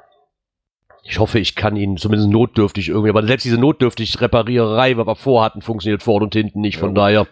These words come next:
Speaker 2: Ich weiß ja nicht, wie, wie die Reviewer bei euch so ticken. Also bei uns kriegst du, glaub ich, das erste Mal frühestens nach drei Monaten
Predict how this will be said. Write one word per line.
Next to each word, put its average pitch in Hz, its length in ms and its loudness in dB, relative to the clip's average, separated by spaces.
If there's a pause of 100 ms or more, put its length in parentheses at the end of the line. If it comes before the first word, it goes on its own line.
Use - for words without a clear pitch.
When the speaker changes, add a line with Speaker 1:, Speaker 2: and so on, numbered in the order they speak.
(140)
Speaker 2:
Ich - 100 -4
weiß 113 160 2
ja 123 80 2
nicht, 110 180 -2
wie, 107 300 0
wie 98 260 -2
die 92 100 -8
Reviewer 95 420 0
bei 92 80 2
euch 90 220 2
so - 100 -14
ticken. 98 400 -6
Also 85 240 -4
bei 90 80 0
uns 98 260 0
kriegst - 240 -10
du, 95 60 -2
glaub 95 160 2
ich, 90 60 -6
das 92 120 -4
erste 92 320 0
Mal 87 240 2
frühestens 95 600 -2
nach 90 100 0
drei 90 240 0
Monaten 82 600 0